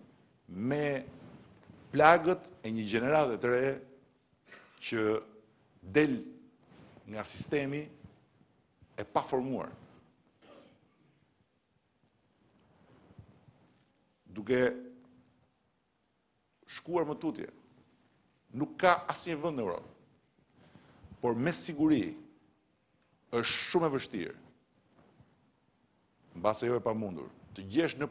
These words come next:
planet një vend ku në dy shkolla që janë në distancë një kilometër nga njëra tjetra, dita e çlirimit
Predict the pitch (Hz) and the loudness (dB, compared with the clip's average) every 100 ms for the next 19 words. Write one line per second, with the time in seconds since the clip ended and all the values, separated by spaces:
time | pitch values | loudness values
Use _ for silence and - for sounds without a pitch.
0 | - 143 147 165 - 104 92 87 67 - | 0 2 2 0 -2 -6 -4 -6 -8 -16
1 | - _ _ _ - _ _ _ - 147 | -20 _ _ _ -20 _ _ _ -2 6
2 | 147 127 - - - _ _ - 101 101 | 8 6 0 -16 -20 _ _ -10 -10 -6
3 | 160 165 - 165 127 87 - - - _ | -2 -2 2 4 6 4 0 -10 -20 _
4 | _ _ _ _ _ - - - 113 110 | _ _ _ _ _ -20 -12 -4 0 0
5 | - - - _ _ _ _ - - 135 | -2 -10 -20 _ _ _ _ -12 -2 0
6 | 143 135 117 110 - 147 135 120 - - | 2 0 -2 -4 0 2 2 -2 -6 -12
7 | - - - - 131 156 160 147 139 135 | -14 -16 -20 -10 -6 0 2 2 0 0
8 | 123 113 101 147 147 156 - - - - | 0 0 0 -2 0 -2 -4 -16 -20 -20
9 | - - 90 127 185 165 156 - 143 156 | -20 -20 -6 -2 4 4 4 2 0 2
10 | 151 120 - | 2 -2 -6